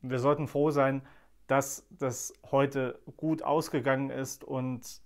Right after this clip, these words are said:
auch trotz Unsicherheiten sagen, das muss man einem jungen Mann in dieser Phase seiner Karriere einfach mal zugestehen. Nach zwölf Minuten dann aber Schockmoment für den ersten F C Saarbrücken. Cavena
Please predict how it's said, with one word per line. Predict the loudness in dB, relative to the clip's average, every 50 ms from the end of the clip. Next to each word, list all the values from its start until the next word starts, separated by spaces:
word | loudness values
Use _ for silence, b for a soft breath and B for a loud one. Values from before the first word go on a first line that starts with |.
| -20 -20 -20 _ _
auch | 0 2 2 2 0 -2 -10 -8
trotz | 2 4 4 4 4 0
Unsicherheiten | -6 -4 -2 -2 -2 -2 0 0 0 2 0 0 -2 -2 -6 -4
sagen, | -2 0 0 0 0 -2 -4 -6 -4
das | -4 -4 -4 -4
muss | -8 -8 -6
man | -4 -6 -6 -4
einem | -4 -6 -4 -4
jungen | -4 -4 -4 -4 -4 -2
Mann | -2 -2 -2 -4 -6 -10 -16 _ -12
in | -8 -8 -8 -6
dieser | -6 -4 -2 -2 0 -2 -2
Phase | 0 2 2 2 2 2 0
seiner | -2 -2 -4 -4 -4
Karriere | -6 -6 -6 -6 -4 -4 -4 -6
einfach | -6 -6 -6 -8 -8 -6
mal | -8 -10 -10
zugestehen. | -10 -10 -6 -6 -6 -6 -6 -6 -6 -4 -4 -4 -4 -6 -10 B B B B B B B B B B B B B B B B B B B B B B B
Nach | -2 -2 -2
zwölf | 2 4 6 6 6 4
Minuten | 2 0 0 0 0 -2 -4 -4 -4 -4 -2 -4 -4 -8 -14 -20 -20 _ _ _ _ _ -20 -20 _ _
dann | 2 4 4 4 2 -2 -6 -8 -6
aber | -2 0 2 2 2 2 2 0
Schockmoment | 0 -2 -2 -2 0 -2 -2 0 0 -2 -2
für | -4 -6
den | -4 -4
ersten | -4 -6 -6 -6 -8
F | -8 -6
C | -6 -4
Saarbrücken. | -2 -2 -2 0 -2 -4 -4 -4 -6 -6 -6 B B B B B B B -4
Cavena | -2 0 2 4 2 2 2 2 2 2 2 2 0 -2